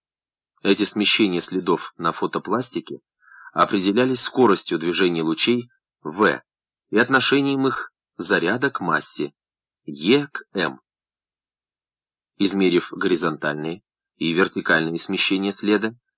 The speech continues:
Томпсон смог написать два уравнения с двумя неизвестными –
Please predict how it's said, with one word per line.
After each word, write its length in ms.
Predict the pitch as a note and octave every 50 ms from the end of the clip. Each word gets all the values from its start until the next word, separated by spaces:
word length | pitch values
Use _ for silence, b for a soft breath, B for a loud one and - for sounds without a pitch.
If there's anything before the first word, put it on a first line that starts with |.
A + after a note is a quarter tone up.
| _ _ _ _ _ _ _
Томпсон 400 | - A#2 C3+ D#3 D3 - D#3 C#3+
смог 320 | B2+ - A#2 B2 C#3 C3+ -
написать 560 | B2+ A#2+ - G#2 - - A2+ A#2 A2+ - - -
два 280 | E2+ D#2 E2+ F#2+ A2 A#2
уравнения 640 | B2+ C3+ C#3 A#2 G2+ F2 E2+ E2+ F2 F#2+ A2+ B2 A#2
с 60 | F#2+
двумя 280 | F2+ E2 D2 D#2+ G2
неизвестными – 760 | A#2+ B2+ B2+ A#2+ G2 F2 D#2 D2 C2 - - C#2 C2 B1 A#1+